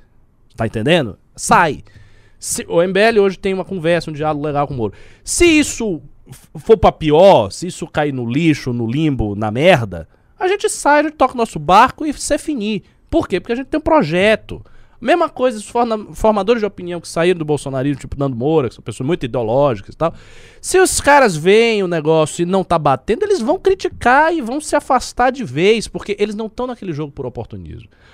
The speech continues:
Os oportunistas, não. Então, assim, você mantém a galera que não é oportunista, fiel,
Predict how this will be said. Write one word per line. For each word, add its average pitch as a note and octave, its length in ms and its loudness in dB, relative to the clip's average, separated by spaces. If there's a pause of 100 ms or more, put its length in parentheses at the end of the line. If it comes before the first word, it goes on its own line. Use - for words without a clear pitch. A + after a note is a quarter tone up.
(200)
Os C4 160 0
oportunistas, B3+ 880 0
não. E3+ 460 -4
Então, E3+ 240 0
assim, A#3 180 0
você G3+ 300 -2
mantém C4+ 360 0
a E3 40 -6
galera C3+ 240 0
que - 80 -8
não B2+ 140 -6
é - 20 0
oportunista, G2+ 720 -10
fiel, B2 640 2